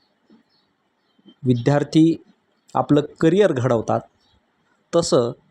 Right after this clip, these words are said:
राजकीय लोकांनी राजकारणात येण्यासाठी, निवडून येण्यासाठी आणि मुख्यमंत्री, मंत्री होण्यासाठी खरंच करिअर केलं आहे का?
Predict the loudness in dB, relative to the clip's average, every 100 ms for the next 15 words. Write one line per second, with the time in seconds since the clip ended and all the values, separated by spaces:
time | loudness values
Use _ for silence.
0 | -6 -2 0 0 -2 0 2 4 2 0
1 | -2 -4 -6 -10 _ _ -6 -2 -2 -4
2 | -2 -2 -2 -6 -2 0 2 0 -2 -2
3 | 0 0 2 4 4 2 0 0 0 -2
4 | 0 0 0 -2 _ _ -6 -2 -2 -2
5 | -6 -14 _ _ _ _ _ _ _ -10
6 | -8 -4 -2 -2 0 2 2 2 0 2
7 | 2 2 -2 -4 -6 -6 -8 -10 _ _
8 | _ _ _ -8 0 0 0 -4 -2 0
9 | 2 2 0 -4 _ _ _ _ _ _
10 | _ _ -2 0 0 -2 -6 -6